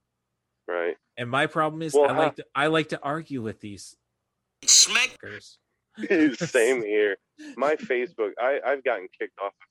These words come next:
Speaker 1: Facebook so many times in the past year. Just, you know, like, and, and it's little things that I think Facebook is,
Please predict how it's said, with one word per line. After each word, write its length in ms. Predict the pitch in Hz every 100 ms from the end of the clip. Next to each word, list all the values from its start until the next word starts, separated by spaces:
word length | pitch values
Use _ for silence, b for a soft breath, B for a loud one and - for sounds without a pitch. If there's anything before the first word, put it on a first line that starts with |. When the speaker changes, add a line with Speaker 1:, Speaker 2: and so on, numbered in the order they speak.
| -
Speaker 1:
Facebook 360 | 87 - - 82 _ -
so 140 | 98
many 260 | 101 98 95 -
times 360 | 87 92 95 -
in 60 |
the 220 | 87 - 92
past 160 | 90 -
year. 300 | 85 90 92 _ _ _ _
Just, 320 | 143 139 - _ _ _ _ _ -
you 100 | 190
know, 220 | 165 156 _ _ _ _
like, 200 | 170 170 - - _ _ _ _ _ _ -
and, 100 | 139 -
and 380 | 160 160 147 165
it's 200 | 139 _ -
little 300 | 127 156 139 -
things 360 | - 95 82 80 -
that 140 | 98 110
I 100 | 107
think 180 | - 127 -
Facebook 420 | 113 113 _ 104 98
is, 100 | 92